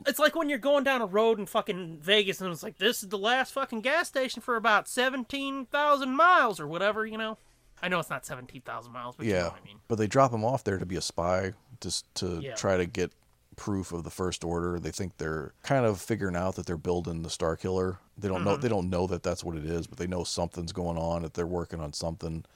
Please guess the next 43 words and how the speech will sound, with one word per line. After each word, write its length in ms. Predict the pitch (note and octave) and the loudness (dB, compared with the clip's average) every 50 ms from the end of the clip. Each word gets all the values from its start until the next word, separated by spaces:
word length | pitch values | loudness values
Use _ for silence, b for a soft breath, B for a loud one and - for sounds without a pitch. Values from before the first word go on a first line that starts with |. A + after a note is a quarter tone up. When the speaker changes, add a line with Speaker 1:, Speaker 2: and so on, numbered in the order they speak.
| b b | b b
Speaker 2:
So 200 | - - F#2 F2 | -6 -4 -2 -2
they, 100 | D#2+ E2 E2 D#2+ D2 - _ _ _ _ | 0 -2 -2 -4 -8 -14 _ _ _ _
they 120 | - G2 F#2 | -8 -6 -4
drop 260 | - G#2 F#2+ F2+ - | 0 0 0 0 0
this 140 | - - - | -4 -8 -6
kid 200 | - - G2+ G2 | -4 -2 0 2
off 260 | F2+ E2 E2 D#2+ - - | 2 2 2 2 0 -2
to, 100 | E2+ D2+ - - - | -8 -10 -12 -8 -6
like, 200 | E2 E2+ - - _ _ _ - | -6 -6 -6 -8 _ _ _ -6
work 280 | F#2 F#2 F2+ E2+ - - | -2 -2 -2 -2 -4 -6
as 160 | F2+ F2+ E2 | -6 -4 -4
a 40 | E2+ | -4
mechanic 600 | D#2 D#2 - - - F2+ F2 E2+ E2+ E2+ - - | -6 -8 -8 -6 -4 -2 -2 -2 -2 -4 -6 -6
in 100 | D#2+ D#2+ | -6 -6
this 320 | D#2 D2+ - - - - - - - | -6 -6 -6 -8 -8 -10 -12 -12 -6
racer's 480 | - F#2 E2+ E2 - - F2 E2 D#2 D2+ | -4 -2 -2 -2 -4 -6 -6 -6 -6 -6
shop, 500 | - - - D#2+ D#2 D#2+ E2 D#2+ - - - - _ | -6 -4 -2 0 0 0 0 -2 -6 -10 -18 -18 _
and 400 | - E2 - G1+ - E2+ F2 E2+ | -10 -10 -8 -6 -4 -4 -4 -2
it, 160 | E2 E2 D#2+ | -2 -4 -4
to, 140 | - D#2+ D2 - - | -4 -6 -8 -8 -8
to 140 | - - D#2+ | -8 -8 -8
be 180 | - F#2 E2+ | -6 -4 -4
a 60 | D#2+ D2 | -4 -4
spy, 420 | - - - D#2 D2+ C#2+ D2 D2+ | -4 -2 0 2 2 2 2 0
to 80 | D#2+ D#2 | -4 -6
try 200 | - - D#2+ D#2+ | -4 -2 -2 0
to 60 | D#2 | 0
get 120 | D#2 D#2 D2+ | -2 -4 -6
information 480 | D2+ - D2+ D#2 D#2 D#2 D#2 - - E2 | -6 -6 -6 -6 -4 -4 -4 -6 -6 -4
about 160 | D#2 D#2 D2+ | -4 -6 -6
the 60 | D#2+ | -8
First 300 | - - D#2+ D#2 - - | -10 -10 -10 -8 -8 -6
Order. 320 | D#2 D2+ D2+ D#2+ E2+ F2 - _ _ _ - | -6 -6 -4 -4 -6 -8 -8 _ _ _ -6
And 420 | G2 F2+ F2 E2 D#2 D2+ D2+ C#2+ - - | -4 -4 -2 -4 -4 -6 -8 -10 -12 -12
Speaker 1:
Okay. 340 | E3+ - - D#3+ C3+ C3+ D3 - _ _ - | -10 -8 -6 -6 -6 -8 -10 -16 _ _ -20
Speaker 2:
uh, 160 | - - - G#2 - | -18 -18 -16 -8 -2
but 160 | - B2 A2+ A#2+ - - - _ _ - | 0 0 0 0 -4 -16 -20 _ _ -4
other 200 | A#2 B2+ C3+ B2+ | -2 0 0 0
than 160 | A2+ A2+ G#2+ | -2 -2 0
that, 240 | A2 A#2+ C3 A#2+ - | 0 0 0 -2 -4
there's, 200 | - G2 F#2+ G2+ | -6 -6 -6 -6
like, 140 | F#2+ F#2 - - | -6 -8 -6 -6
no, 360 | A2 A2+ A#2 A2+ A2 G#2+ - | -6 -4 -4 -4 -4 -6 -8